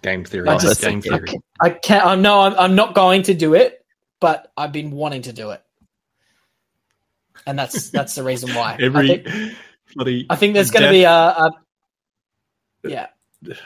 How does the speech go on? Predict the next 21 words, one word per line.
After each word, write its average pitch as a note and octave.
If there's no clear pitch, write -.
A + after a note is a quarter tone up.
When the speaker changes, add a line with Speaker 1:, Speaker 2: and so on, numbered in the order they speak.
Speaker 1:
Death, D#3+
Taxes, C#3+
and A#2+
Mark, A2
uh, G#2
Bash G#2+
and G#2
Cleary, G#2
Speaker 2:
Fading, G#2
Speaker 1:
not -
starting G2+
with G2+
him. G2+
Speaker 2:
fading F3+
Nathan F#3
Cleary, E3+
Speaker 1:
Fading F3
Speaker 2:
yeah. E3+
Speaker 1:
Cleary. E3
Speaker 2:
No. F#3
Speaker 3:
Yeah. A2+